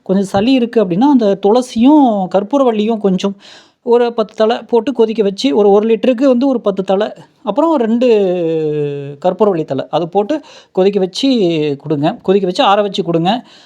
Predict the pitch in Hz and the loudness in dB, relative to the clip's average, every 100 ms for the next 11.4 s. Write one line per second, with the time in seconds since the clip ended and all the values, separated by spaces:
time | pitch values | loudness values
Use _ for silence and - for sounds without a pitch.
0 | _ _ 202 202 196 269 269 214 254 254 | _ _ -2 0 2 2 2 2 2 4
1 | 294 277 226 208 208 240 247 262 262 214 | 4 2 0 2 2 2 -2 -4 -4 -2
2 | 220 220 196 190 185 175 - 180 175 170 | 0 0 0 0 -2 -4 -4 -2 0 0
3 | 170 170 170 175 151 156 147 143 202 240 | -2 -2 -4 -4 -4 -6 -4 -4 -4 -10
4 | _ _ _ 185 185 226 233 247 269 202 | _ _ _ -2 0 0 0 0 0 2
5 | 202 202 196 254 220 220 240 240 - 349 | 2 2 0 0 0 0 0 -2 0 -2
6 | 349 262 269 - 214 208 240 233 208 247 | 2 2 2 -2 -4 0 2 2 2 2
7 | 302 262 220 220 202 254 339 262 262 277 | 0 0 -2 -2 -2 -2 -2 -6 -6 -8
8 | 240 - 240 254 240 233 226 226 226 233 | -8 -2 -2 0 0 2 0 2 0 2
9 | 214 220 240 233 196 202 180 175 165 170 | 0 0 2 2 2 -2 -2 -2 -4 -2
10 | 220 233 214 220 220 233 226 190 190 196 | -2 0 0 0 0 0 -2 -2 -2 -6
11 | 196 170 208 | -4 -2 0